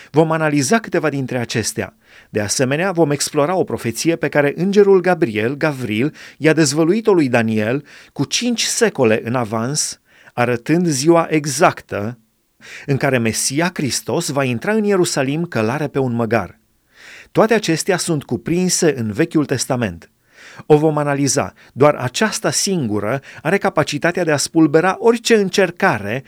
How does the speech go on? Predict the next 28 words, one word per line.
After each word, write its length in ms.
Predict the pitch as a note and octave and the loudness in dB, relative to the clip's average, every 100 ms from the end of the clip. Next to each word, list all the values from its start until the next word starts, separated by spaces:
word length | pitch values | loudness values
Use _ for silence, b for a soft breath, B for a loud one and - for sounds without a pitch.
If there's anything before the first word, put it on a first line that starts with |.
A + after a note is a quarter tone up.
| B | B
de 140 | - B2 | -2 0
a 80 | B2+ | 2
calcula 460 | C#3 C3+ C3+ C3 | 2 2 2 -2
probabilitatea 760 | D#3+ E3 C#3 B2 A#2+ A2+ C3+ B2+ | 0 0 0 0 -2 0 -2 -2
matematică. 640 | B2+ B2+ B2 A#2+ A2 F#2+ - _ _ _ _ _ _ B B B - | -2 -2 -2 -4 -6 -8 -12 _ _ _ _ _ _ B B B 0
Vom 180 | D3+ | 0
analiza 400 | D#3+ D#3+ D#3+ D3 | 0 -2 -2 0
întreagăt 440 | A#3 F#3+ E3+ E3+ G3 | -2 -2 -4 -2 -2
profețiile 540 | E3+ D3+ C#3 F3 E3+ | -2 -4 -2 0 0
mizdrahice 800 | C#3+ B2+ G2+ C3+ D3 G3+ - G3+ | 0 -4 -2 -4 -4 -4 0 0
înainte 300 | D3 C#3+ F3 | 0 -2 -2
de 80 | D3+ | 0
a 40 | C#3+ | 0
termina 360 | C#3+ B2+ B2+ | 0 -2 -2
acest 320 | B2 - A#2 | -4 -6 -8
studiu. 640 | - - - B2+ G2+ F2+ - _ B B B | -8 -10 -2 -2 -2 -8 -10 _ B B B
Această 380 | - - A3 A#3+ | -6 -2 -2 0
idee 340 | G3+ F3+ F3+ | 2 2 2
că 120 | D3 | 0
profeția 480 | C3 C3 C3 - G#3 | -2 -2 -4 -2 0
este 320 | E3 C#3 - | 2 0 -2
predicție 600 | - B2 A#2+ F3+ - B2 | -2 -2 -2 -4 -4 -2
și 180 | G#2+ - | -2 -2
împlinire 600 | A#2 A2+ B2 C#3 E3+ G#3 | -2 -2 -2 0 0 0
este 260 | D#3+ E3+ E3+ | 0 0 0
un 120 | C#3+ | 0
model 320 | B2+ A#2 F3+ | 0 0 0
occidental. 800 | E3+ - C#3 A#2+ A#2+ A2+ F2 - | -2 -2 -2 -2 -2 -6 -8 -14